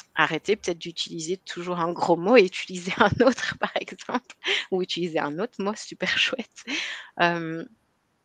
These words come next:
et accompagner l'enfant dans la, dans son acceptation de l'émotion, dans ce qu'il est en train de vivre, euh, et non plus ne pas en faire, euh, tout un plat, parce que c'est vrai que, et c'est là, alors du coup, moi, je propose souvent aussi, euh, euh,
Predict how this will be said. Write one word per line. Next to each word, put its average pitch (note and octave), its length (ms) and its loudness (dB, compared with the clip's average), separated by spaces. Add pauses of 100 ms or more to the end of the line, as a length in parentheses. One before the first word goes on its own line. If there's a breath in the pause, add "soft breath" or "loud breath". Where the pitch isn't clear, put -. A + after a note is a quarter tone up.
(220)
et F#3+ 160 6
accompagner F3 520 0
l'enfant F3+ 280 -4
dans F#3 120 -6
la, E3 100 -4 (120)
dans E3+ 120 -6
son F3+ 220 -6
acceptation G3 640 -2
de F3+ 60 -10
l'émotion, E3+ 480 -4
dans G3+ 120 -4
ce - 80 -16
qu'il E3+ 120 -6
est E3 160 -6
en E3 100 -6
train E3+ 340 -8
de E3 60 -10
vivre, F#3 420 -6 (480 loud breath)
euh, E3 360 0
et F3 100 -2
non E3 220 -4
plus - 180 -10
ne F#3+ 100 -2
pas E3+ 300 2
en D#3 100 -6
faire, F3+ 340 -6
euh, D#3 180 -4 (420 loud breath)
tout - 220 -16
un E3+ 120 4
plat, A3+ 280 6
parce - 200 2
que F#3 120 -4
c'est E3 160 -6
vrai F3+ 240 -4
que, - 140 -2
et F3 100 4
c'est F3+ 160 -2
là, G3 140 8
alors F#3+ 200 2
du F3+ 160 -10
coup, - 180 -10
moi, G3+ 160 0
je F#3 220 -2 (320 loud breath)
propose G3 360 0
souvent G3+ 420 0
aussi, G#3+ 420 -2
euh, E3 220 2 (520)
euh, D3 380 -2